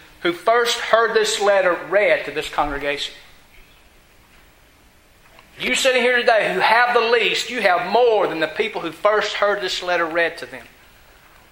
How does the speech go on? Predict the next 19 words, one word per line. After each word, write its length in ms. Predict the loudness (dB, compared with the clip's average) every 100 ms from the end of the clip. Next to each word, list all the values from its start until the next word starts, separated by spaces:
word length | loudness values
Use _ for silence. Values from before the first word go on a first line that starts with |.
| -20 -20 _ -20 _ -20 _ _ -20 -20 _ -20 -8
We 140 | 0 2
live 160 | 2
in 60 | 4
the 60 | 4
most 380 | 4 4 -2 -6 -16 -16
prosperous 920 | 2 4 4 2 0 -2 0 0 -2 -8 -14 -20 -20
society, 680 | -8 -4 0 2 2 2 0
the 100 | 0
most 360 | 0 0 -2 0
well-off 600 | 2 4 4 4 2 2
culture 480 | 2 2 2 -2 -4
in 200 | -6 -8
the 80 |
history 680 | -10 -4 -4 -2 -6 -8 -8 -6
of 100 | -6
the 60 | -2
world. 320 | -2 -2 -6 -18 -20 -20 -20 -20 -20 -20 -20 -20 -20 -20 -20 -20 -4 0
And 580 | 2 2 0 0 0
we 640 | 2 2 2 0 -2 -8